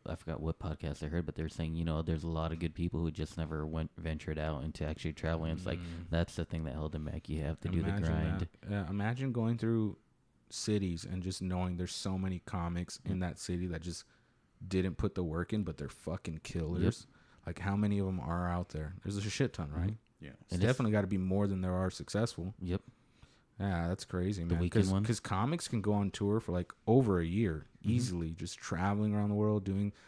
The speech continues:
Speaker 2: the same set
Speaker 1: Yep.
Speaker 2: over and over, but selling out fucking theaters and
Speaker 1: Yeah.
Speaker 2: arenas. It's fucking insane.
Speaker 3: Yeah.
Speaker 1: Jay Leno said that's why he went in Erewhon, because then you ha-, you can never use the material again,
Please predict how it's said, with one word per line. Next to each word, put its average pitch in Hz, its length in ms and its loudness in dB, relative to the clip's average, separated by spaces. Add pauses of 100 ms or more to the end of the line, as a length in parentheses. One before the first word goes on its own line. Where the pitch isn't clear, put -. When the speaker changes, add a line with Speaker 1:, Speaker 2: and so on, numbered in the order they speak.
(140)
Speaker 2:
the 98 140 2
same 113 760 6
set - 400 6
Speaker 1:
Yep. - 140 -6
Speaker 2:
over 123 440 8
and 117 80 4
over, 117 180 2
but 90 160 -6
selling 113 420 2
out 90 200 -2
fucking 104 400 0 (100)
theaters 110 460 4
and 92 140 -2
Speaker 1:
Yeah. 87 80 2
Speaker 2:
arenas. 107 340 2 (320)
It's - 100 -20
fucking 120 320 2
insane. 101 640 2 (160)
Speaker 3:
Yeah. 69 200 -10 (280)
Speaker 1:
Jay 101 140 6
Leno 98 240 6
said 92 200 0
that's 87 180 0
why 90 100 2
he 82 80 0
went 87 160 2
in 82 100 0
Erewhon, 85 380 2 (320)
because 90 300 -2
then 87 160 2
you 85 120 2
ha-, 87 140 -2
you 87 120 -4
can 87 120 -2
never 85 160 0
use 82 200 -4
the 82 60 -4
material 85 440 -2
again, 80 320 -2